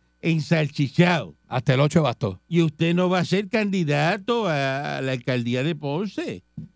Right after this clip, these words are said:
Speaker 1: Pero qué cosa la gente coge una silla y no la quiere soltar.
Speaker 2: Pero el Partido Popular tan malo que son capaces de dejarlo de candidato.
Speaker 1: No, pero si salió este,
Speaker 2: Porque
Speaker 1: este
Speaker 2: ya está
Speaker 1: hablando,
Speaker 2: acusado, ya está acusado, vamos.
Speaker 1: este,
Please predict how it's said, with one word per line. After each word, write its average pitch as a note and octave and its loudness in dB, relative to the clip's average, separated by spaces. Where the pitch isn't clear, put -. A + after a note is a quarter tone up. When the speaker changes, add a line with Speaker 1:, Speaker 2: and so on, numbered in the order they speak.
Speaker 1:
Pero A#2+ -4
qué C#3+ -2
cosa A3+ 2
la A3 2
gente G3+ 0
coge G3+ 0
una G3+ -2
silla F#3+ -6
y E3+ 0
no E3 -4
la E3 -2
quiere D#3 -4
soltar. E3+ -4
Speaker 2:
Pero C#3 2
el - 0
Partido B2 0
Popular G3 0
tan B2 0
malo B2 2
que G#2+ -4
son A2 -2
capaces A#2+ -2
de A2+ -2
dejarlo G2+ -2
de F#2+ -4
candidato. G2 -2
Speaker 1:
No, A2+ -2
pero F3+ 2
si G3 -4
salió C#3 0
este, C3+ -2
Speaker 2:
Porque D#3+ 0
Speaker 1:
este G#3+ 2
Speaker 2:
ya - 2
está E3+ 2
Speaker 1:
hablando, - 2
Speaker 2:
acusado, F#3 4
ya D#3 0
está G3 2
acusado, D#3 0
vamos. G#2 -2
Speaker 1:
este, A#2 -4